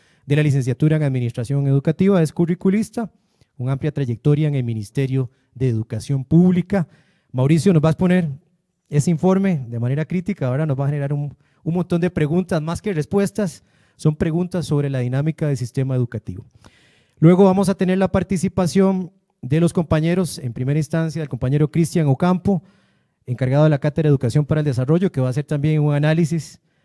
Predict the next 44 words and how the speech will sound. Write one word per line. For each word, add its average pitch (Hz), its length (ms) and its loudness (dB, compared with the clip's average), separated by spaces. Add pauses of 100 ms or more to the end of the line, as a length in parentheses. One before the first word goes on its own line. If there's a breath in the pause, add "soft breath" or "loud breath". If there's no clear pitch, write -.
(140)
de 139 240 2
esa 151 180 2
investigación, 151 760 0 (640 soft breath)
de 139 120 0
la 143 80 4
doctora 175 520 4
Ana 123 140 -2
Cristina 147 300 -4
Omaña, 185 320 0
que 160 80 -4
también 147 260 0
va 160 60 4
a - 20 0
hacer 156 160 2
una 160 160 2
reflexión 147 560 0
desde, 160 560 0 (460)
eh, 113 340 -6
precisamente 160 640 0
ese 139 120 0
espacio 160 360 -2
de 160 40 0
formación 127 420 -2
inicial 143 460 -4 (240)
que 117 100 -10
tenemos. 98 420 -12 (880 soft breath)
Los 151 160 0
compañeros 202 460 6
van 175 160 2
a - 20 0
exponer 175 300 2
en 180 120 2
ese 180 200 0
orden, 196 500 -2
posteriormente, 170 1120 0
eh, 117 320 -10 (120)
se 117 160 -6
va 139 60 0
a - 20 2
abrir 170 200 0
el 175 60 0
espacio 165 400 -2
para 185 260 0
preguntas, 185 720 2